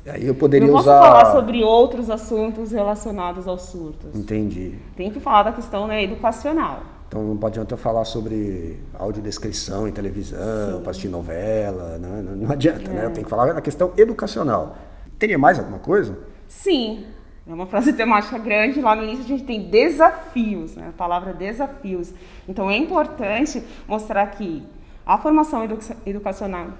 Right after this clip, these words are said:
Speaker 2: traz desafios. E quais são esses desafios?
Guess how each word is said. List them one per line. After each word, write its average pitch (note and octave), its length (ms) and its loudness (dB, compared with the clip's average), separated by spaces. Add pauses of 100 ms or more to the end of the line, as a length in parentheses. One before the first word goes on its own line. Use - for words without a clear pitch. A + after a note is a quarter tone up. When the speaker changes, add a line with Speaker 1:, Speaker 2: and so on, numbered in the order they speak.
(120)
Speaker 2:
traz A#3+ 380 10
desafios. A#3+ 580 -4
E D4 40 -6
quais D4+ 320 10
são A3+ 260 2
esses F#3+ 240 -6
desafios? F3+ 640 -12